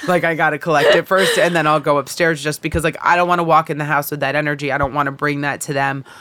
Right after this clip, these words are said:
Like, they're five, two, and one. Like, they're innocent. I want them to remain innocent. Like, I, it's funny, like, they refer to Justin as Uncle Justin. They don't watch his music videos. I don't want them to realize who he is. Like, I want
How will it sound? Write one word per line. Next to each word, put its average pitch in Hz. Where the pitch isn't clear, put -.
Like, 139
they're 156
five, 147
two, 175
and 151
one. 147
Like, 135
they're 123
innocent. 139
I 135
want 139
them 147
to 151
remain 143
innocent. 143
Like, 143
I, 156
it's -
funny, 160
like, 151
they 156
refer 151
to 151
Justin 151
as 151
Uncle 147
Justin. 147
They 147
don't 143
watch 143
his 143
music 147
videos. 147
I 143
don't 143
want 143
them 143
to 151
realize 147
who 151
he 151
is. 143
Like, 143
I 151
want 147